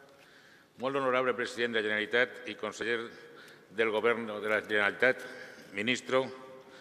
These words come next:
presidente de les Corts, presidente de las Diputaciones, alcaldes y concejales,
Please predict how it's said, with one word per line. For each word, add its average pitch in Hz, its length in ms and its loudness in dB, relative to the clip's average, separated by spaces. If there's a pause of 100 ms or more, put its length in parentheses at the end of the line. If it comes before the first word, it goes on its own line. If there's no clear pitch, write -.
(320)
presidente 123 520 2
de 120 100 4
les 107 180 4
Corts, 131 320 6
presidente 117 380 0
de 123 60 8
las 113 100 -2
Diputaciones, 120 680 2
alcaldes 107 480 2
y 101 60 -6
concejales, 107 720 2